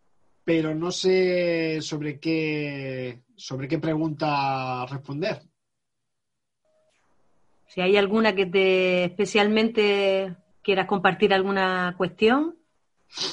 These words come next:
Speaker 1: Bueno, ha habido un apunte de Rafael, de Rafael que comentaba que hay partidas de defensa que gasta en universidades realizando cursos, convenios y tal. En esto quiero hacer un hincapié, y es que a la hora de realizar, eh, el presupuesto,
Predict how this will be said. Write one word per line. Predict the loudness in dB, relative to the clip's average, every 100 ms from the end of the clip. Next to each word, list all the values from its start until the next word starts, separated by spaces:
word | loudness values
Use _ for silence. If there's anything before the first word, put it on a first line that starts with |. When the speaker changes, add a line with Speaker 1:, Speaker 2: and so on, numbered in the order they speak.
| -8 -2
Speaker 1:
Bueno, | 0 2
ha | 0
habido | 0 0 0 0
un | 0
apunte | -2 -2 -4 -2
de |
Rafael, | 0 -2 -2 -2 -2 -4
de | -6 -2
Rafael | -2 0 0 0 -4 -12 _ _ -20 -20 _ _
que | 0 0
comentaba | 0 -2 2 2 2
que | 4 4 4 4 2 0
hay | 0 0
partidas | 2 2 0 -2 -6 -2
de | 0
defensa | 2 0 0 0 -4 -4
que | -4 -2 -4 -6
gasta | -4 -4 -2 0
en | 0
universidades | 0 -2 -2 2 4 2
realizando | 0 -4 -4 -4 -4 -4
cursos, | -4 -4 -6
convenios | -6 -4 -4 -2 -2 -4
y | -6
tal. | -4 -4 -6 -14 -20 -20 -20 -20 _ _ _
En | -6
esto | -4 -2
quiero | -2
hacer | -4 -4 -6
un | -6
hincapié, | -6 -4 0
y | 0
es | -2
que | -6
a | -2 0
la | 2 0
hora | 0
de | -2 -4
realizar, | -4 -6 -4 0 2 0 -4
eh, | -4 -2 -2
el | -2
presupuesto, | -4 -4 -2 -2 -4 -6 -6